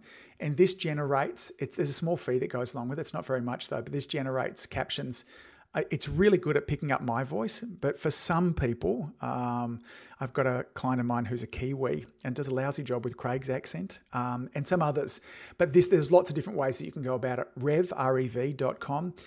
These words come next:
you can actually have paid transcriptions done there as well that are incredibly accurate. But adding subtitles to your videos will be one of those things that will help to stop the scroll, because if somebody's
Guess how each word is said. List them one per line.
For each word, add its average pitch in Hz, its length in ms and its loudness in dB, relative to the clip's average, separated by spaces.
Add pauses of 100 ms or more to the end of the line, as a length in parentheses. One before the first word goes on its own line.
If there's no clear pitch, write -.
(300)
you 139 100 -4
can 143 120 -2
actually 131 340 -2
have 110 280 -4
paid 123 320 -2
transcriptions 127 680 -4
done 120 180 -2
there 120 160 -2
as 113 160 -6
well 120 140 0
that 117 140 -4
are 110 240 -4
incredibly 127 800 -2
accurate. 110 400 -6 (440)
But 175 160 4
adding 214 320 6
subtitles 143 720 0
to - 120 -6
your 131 80 -4
videos 127 460 -2
will 147 80 -4
be 131 140 -4
one 135 160 -2
of 131 80 -4
those 127 180 2
things 127 240 -4
that 131 100 -2
will 123 100 -4
help 131 260 -4
to - 80 -8
stop - 260 -4
the - 80 -8
scroll, - 300 -4
because 170 240 -2
if 131 60 -2
somebody's 156 540 4